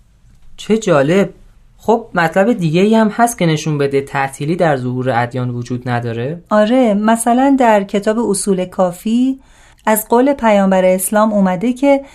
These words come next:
Speaker 2: بر مردم زمانی خواهد آمد که از قرآن جز رسم آن و از اسلام جز اسم آن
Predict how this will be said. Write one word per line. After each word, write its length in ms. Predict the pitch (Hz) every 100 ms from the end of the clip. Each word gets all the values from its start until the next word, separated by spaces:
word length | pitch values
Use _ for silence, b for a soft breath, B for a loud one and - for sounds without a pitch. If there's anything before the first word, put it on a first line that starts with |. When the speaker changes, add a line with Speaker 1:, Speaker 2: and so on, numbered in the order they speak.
| B
Speaker 2:
بر 180 | 214 208
مردم 480 | 202 202 196 226 254
زمانی 540 | 247 196 185 220 285
خواهد 440 | 285 277 262 262 254
آمد 440 | 240 240 233 233
که 120 | 233
از 280 | 196 190 190
قرآن 640 | - 190 190 214 262 269 269 B B -
جز 320 | 202 262 269 262
رسم 400 | 233 285 - 294
آن 540 | 277 247 247 247 240
و 40 | 214
از 260 | 190 185 -
اسلام 760 | 196 196 - 208 240 254 254
جز 300 | 240 277 269 -
اسم 360 | 277 294 -
آن 380 | 262 233 220 220